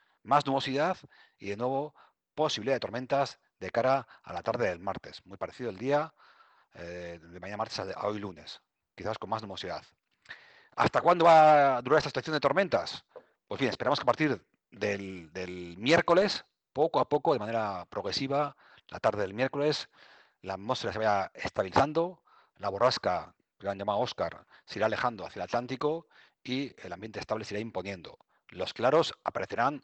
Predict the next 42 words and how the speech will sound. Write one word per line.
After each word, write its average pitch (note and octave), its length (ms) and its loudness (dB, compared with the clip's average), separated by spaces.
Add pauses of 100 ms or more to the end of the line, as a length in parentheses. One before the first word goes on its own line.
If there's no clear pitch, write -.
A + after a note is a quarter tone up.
jueves, C3 560 2
viernes D#3 540 0 (460)
y A2 80 -6
probablemente G#2+ 320 0
también A2+ 160 -6
el F#2+ 80 -10
sábado B2+ 160 0
y C#3 60 -2
el A2 40 -6
domingo. F#2+ 460 -12
Todavía E2+ 140 -10
está - 120 -4
un F#2+ 60 -2
poco G2 140 2
lejos - 140 -2
el G2 60 -6
fin G2+ 60 -4
de F#2 60 -6
semana, B2+ 160 -2
pero - 140 -4
bueno, G#2 260 -6
damos F#2 200 -10
esa - 120 -6
primera, F#2 600 -2 (480)
esa - 140 -8
primera, G2 500 0 (320)
pues, - 160 -6
avance A#2 420 2
de F#2+ 60 -4
qué - 100 -8
puede G#2 140 2
ocurrir. C3+ 400 2 (920)
Lo - 120 -10
que A#2 80 4
decíamos, G#2 520 0
viernes, B2 460 2
sábado, A#2+ 520 4 (280)
eh, F#2 220 -2
jueves, C3+ 340 6
viernes A#2 460 2
y F#2+ 80 -10
sábado, D3 480 4